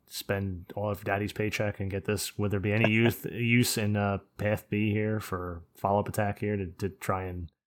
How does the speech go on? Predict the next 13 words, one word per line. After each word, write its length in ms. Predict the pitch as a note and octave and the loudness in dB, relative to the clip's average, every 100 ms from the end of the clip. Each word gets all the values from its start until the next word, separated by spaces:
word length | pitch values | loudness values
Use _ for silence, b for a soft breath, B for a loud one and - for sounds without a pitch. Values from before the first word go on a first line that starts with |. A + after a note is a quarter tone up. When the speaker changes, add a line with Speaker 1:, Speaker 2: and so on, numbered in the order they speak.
| _ _ - | _ _ 0
Speaker 1:
be 100 | G#2 | 0
a 60 | |
Black 320 | F#2 G2+ G2+ G#2+ | 2 4 4 4
Mage 240 | G2+ G2 | 2 2
that 100 | G2+ | 0
has 340 | F#2+ F#2+ F2+ | 0 0 -2
the 120 | - F#2+ | -4 -2
ability 300 | G2+ G#2 G2+ | 0 2 2
to, 160 | F#2 E2 - | -2 -6 -10
to 220 | F2+ F#2+ | -6 2
Speaker 2:
I 20 | |
Speaker 1:
melee? 300 | G#2 G#2 G2+ | 4 6 4
Speaker 2:
think, 120 | - | 0